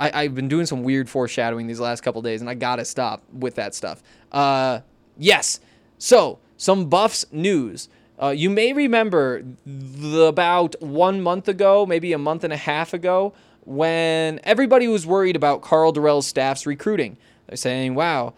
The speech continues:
they only have two guys signed. They only have three guys signed. How are they going to be able to fill out a class?" And, you know, I tried to talk everybody off the ledge.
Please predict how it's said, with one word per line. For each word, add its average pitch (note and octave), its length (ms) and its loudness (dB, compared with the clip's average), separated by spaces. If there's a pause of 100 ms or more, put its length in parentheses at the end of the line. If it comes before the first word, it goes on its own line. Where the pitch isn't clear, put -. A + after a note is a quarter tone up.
(180)
they - 80 -6
only C#3+ 160 -4
have D3+ 240 -2
two F3 400 -4
guys F3 320 4
signed. F#3 320 -2
They B2+ 60 -2
only D3+ 120 -4
have D3 100 -6
three D#3+ 260 -4
guys E3+ 340 2
signed. D3 380 -4 (680)
How C#3+ 380 2
are D3+ 80 4
they D#3 120 2
going D#3 200 0
to D#3+ 60 -6
be E3 80 4
able D#3+ 100 4
to D#3 80 -4
fill F3 180 2
out F3 140 4
a F3+ 60 -2
class?" D3+ 400 0
And, F3+ 120 -6
you G#3 60 0
know, G#3+ 100 2
I G#3 120 2
tried G#3+ 240 0
to G3+ 80 0
talk F#3 240 2
everybody D3 400 -2
off A#2 120 -6
the - 80 -10
ledge. A3 380 2